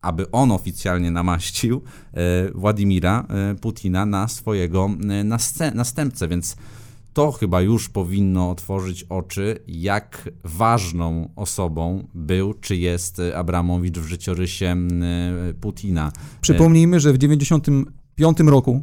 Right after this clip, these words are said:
Speaker 2: kiedy właśnie Borys Jelcyn, y, walczył o drugą kadencję,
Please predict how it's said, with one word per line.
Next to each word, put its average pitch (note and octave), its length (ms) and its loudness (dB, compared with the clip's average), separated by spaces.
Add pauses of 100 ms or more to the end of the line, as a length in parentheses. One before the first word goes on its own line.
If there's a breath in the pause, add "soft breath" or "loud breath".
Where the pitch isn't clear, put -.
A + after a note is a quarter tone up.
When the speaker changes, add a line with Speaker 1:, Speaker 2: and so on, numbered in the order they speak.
Speaker 2:
kiedy B2+ 220 2
właśnie C3 420 4
Borys B2+ 280 2
Jelcyn, C3 580 2
y, B2 100 2
walczył C#3+ 340 4
o C#3 40 4
drugą C#3+ 260 6
kadencję, C#3 480 4